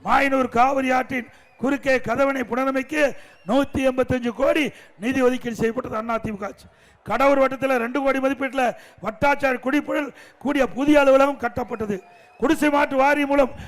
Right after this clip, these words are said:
புலியூர் பகுதியில் இருபத்தி ஆறு கோடி மதிப்பீட்டில் இருநூத்தி எண்பத்தெட்டு அடுக்குமாடி குடியிருப்புகள் கட்டப்பட்டது. மாயனூரில் ஆறரை கோடி மதிப்பீட்டில் வாய்க்கால் பகுதியில் புதிய பாலம் கட்டப்பட்டது. குடிமராமத்து பணிகள் மூலம்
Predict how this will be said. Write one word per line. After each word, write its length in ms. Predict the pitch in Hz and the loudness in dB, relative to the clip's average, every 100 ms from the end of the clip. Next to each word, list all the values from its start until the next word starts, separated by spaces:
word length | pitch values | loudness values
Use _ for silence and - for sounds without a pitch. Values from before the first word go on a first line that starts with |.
| - | -8
புலியூர் 340 | - 330 311 277 | 2 4 4 4
பகுதியில் 320 | 277 285 277 254 - - - 208 | 0 0 2 0 -2 -8 -10 0
இருபத்தி 340 | 302 320 311 294 | 4 4 4 2
ஆறு 120 | 277 262 | 2 2
கோடி 140 | 269 262 | 0 0
மதிப்பீட்டில் 440 | 302 285 294 262 226 - - - - 202 | 0 -2 -2 0 -2 -4 -14 -20 -14 -10
இருநூத்தி 340 | 240 269 262 247 | -4 -4 0 0
எண்பத்தெட்டு 420 | 247 254 240 226 220 | 0 -2 -2 -2 -2
அடுக்குமாடி 560 | 269 302 311 311 302 233 - - - | -2 -2 2 2 2 -2 -8 -20 -10
குடியிருப்புகள் 520 | 269 294 277 262 262 233 | 0 2 2 -2 -2 -6
கட்டப்பட்டது. 500 | 220 240 226 214 185 - - - 190 | -6 -6 -6 -6 -10 -14 -20 -8 2
மாயனூரில் 520 | 262 277 269 262 247 247 | 2 4 2 2 2 2
ஆறரை 220 | 269 254 | 0 -4
கோடி 140 | 247 247 | -4 -2
மதிப்பீட்டில் 540 | 254 269 269 254 240 202 - - 175 | -4 -4 -6 -2 -4 -4 -10 -16 0
வாய்க்கால் 440 | 247 269 262 262 | 2 2 0 0
பகுதியில் 320 | 254 262 254 202 - - - | 0 -2 -2 -2 -4 -18 -6
புதிய 260 | 226 277 262 247 | 0 4 4 4
பாலம் 320 | 247 254 233 | 2 2 -2
கட்டப்பட்டது. 520 | 226 240 220 226 196 175 - - - - | -6 -8 -8 -8 -10 -10 -16 -20 -18 -4
குடிமராமத்து 600 | 269 285 269 277 269 254 226 | 0 0 2 0 0 -2 -4
பணிகள் 300 | 269 277 269 | -2 -2 0
மூலம் 260 | 285 269 | 2 0